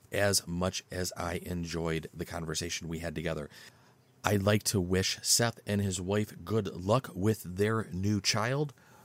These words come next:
and we will definitely have to have him back on the show when he is available,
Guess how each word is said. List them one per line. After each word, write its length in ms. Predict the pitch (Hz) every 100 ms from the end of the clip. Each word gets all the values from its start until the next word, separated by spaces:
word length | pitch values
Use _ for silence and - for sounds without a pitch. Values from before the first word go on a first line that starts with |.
| - - - _ -
and 240 | 127 139 123
we 140 | 113
will 160 | 107 107
definitely 460 | 90 131 131 127
have 160 | 117 117
to 80 | 98
have 260 | 107 104
him 160 | 107 90
back 260 | 87 95 95
on 120 | 92
the 40 |
show 400 | 92 98 90 87 - - - - - - -
when 360 | 87 110 123
he 220 | 110 - 127
is 240 | 110 104
available, 540 | 104 107 101 101 98